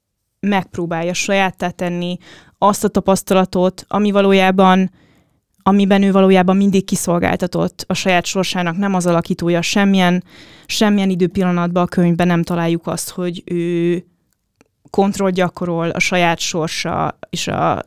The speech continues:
a történések felett. És még egy, még egy dolog, ami szerintem baromi izgalmas, az, hogy a, a rendszerváltozás után, amit te így, így apostrofálsz, ugye énekessé válik,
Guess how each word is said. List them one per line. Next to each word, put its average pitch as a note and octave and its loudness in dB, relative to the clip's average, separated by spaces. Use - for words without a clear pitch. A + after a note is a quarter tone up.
a F3 -4
történések - -4
felett. - -8
És F#3+ 2
még G#3 4
egy, F#3+ 0
még G#3+ 4
egy F3+ 2
dolog, F3+ 0
ami F#3 2
szerintem F#3 -2
baromi F3 2
izgalmas, A3 2
az, G3+ 0
hogy F#3+ 0
a, F3 0
a - -14
rendszerváltozás F3+ 0
után, G3+ -2
amit F3+ -2
te E3+ -6
így, F3 -8
így F3+ -6
apostrofálsz, A3+ -4
ugye F#3 0
énekessé F3+ -4
válik, F3 -4